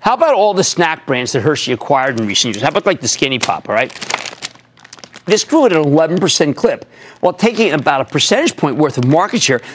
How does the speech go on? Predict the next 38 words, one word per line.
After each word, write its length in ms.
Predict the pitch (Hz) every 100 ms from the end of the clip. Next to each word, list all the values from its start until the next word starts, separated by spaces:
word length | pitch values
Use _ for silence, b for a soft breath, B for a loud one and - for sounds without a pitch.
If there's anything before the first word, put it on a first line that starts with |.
| B
thanks 200 | 208 214
to 100 | 190
improved 280 | 156 214 226
distribution 580 | 196 - 131 151 - 127
and 60 |
better 200 | 110 151
shelf, 420 | - - 170 - -
uh, 140 | 120
placement. 640 | - 131 - 104 - - -
We 60 |
gotta 140 | 151 -
talk 160 | 139
to 80 | -
those 100 | 107
guys 160 | - 110
from 140 | 101
Conagra, 500 | - 110 98 123 104
see 160 | - 107
how 60 |
they're 180 | 98 123
doing 300 | 139 123 92
in 80 | 95
this. 200 | 90 -
Remember, 240 | 110 104
they 140 | 107 156
got 180 | 139 -
the 80 |
big 240 | 110 104 95
bag. 380 | 107 151 131 - B B B
This 200 | 262 -
gigantic 520 | 294 247 254 254 240
candy 440 | - 202 220 226 214
company 360 | 196 190 202
has 140 | 170 143
been, 220 | 170 202
has 200 | 180 147
more 220 | 120 180 277
bargaining, 480 | 233 190 165 156